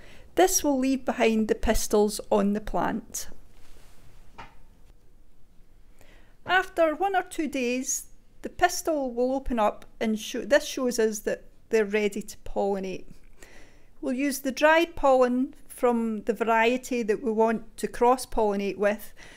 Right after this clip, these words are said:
and brush it carefully over the stigma at the top of the pistil. All of the flowers on this same lateral will be pollinated with pollen from the same variety.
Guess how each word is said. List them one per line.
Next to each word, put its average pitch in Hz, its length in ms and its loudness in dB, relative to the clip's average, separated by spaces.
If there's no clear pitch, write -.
and 226 220 0
brush - 260 6
it - 140 2
carefully 233 640 0
over 220 260 0
the 208 100 -4
stigma 254 600 2
at 214 120 -2
the 202 60 -6
top - 320 -6
of 208 80 -8
the 214 60 -4
pistil. 196 640 -6
All 302 220 8
of 302 120 0
the 254 80 -4
flowers 240 500 6
on 226 260 2
this 214 140 0
same 320 340 0
lateral 220 680 2
will 214 120 4
be 202 140 -2
pollinated 226 920 2
with 208 280 -6
pollen 233 380 6
from 214 260 0
the 202 80 -2
same 220 360 0
variety. 190 720 0